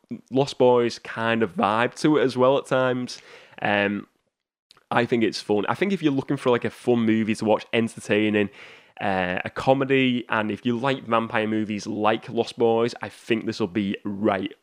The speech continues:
up your street. Uh, I, I really enjoyed it. Day Shift, that was released on the twelfth of August, exclusive to streaming on Netflix. Check out, ladies and gents, well worth watching this one.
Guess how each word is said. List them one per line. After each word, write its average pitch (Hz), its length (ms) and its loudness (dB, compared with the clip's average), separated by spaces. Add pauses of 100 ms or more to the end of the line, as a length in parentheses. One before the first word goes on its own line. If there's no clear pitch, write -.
(100)
up 98 180 -6 (260)
your 104 340 0
street. 113 600 0
Uh, 107 200 2
I, 120 200 2
I 131 160 0
really 117 340 -2
enjoyed 101 400 -2
it. 107 180 0 (360)
Day 127 240 4
Shift, 139 340 0
that 131 140 2
was - 120 -8
released 120 320 -4
on 110 120 -2
the 101 40 -6
twelfth 131 360 2
of 110 160 0
August, 107 500 0 (220)
exclusive 143 1040 0
to 110 220 -6
streaming 120 580 0 (100)
on 101 360 0
Netflix. - 640 -2 (320)
Check - 360 -2
out, 147 260 4
ladies 127 220 2
and 117 120 -2
gents, 117 400 0
well 120 640 2 (180)
worth 107 460 2
watching 104 460 -2
this 95 200 -6
one. 104 160 0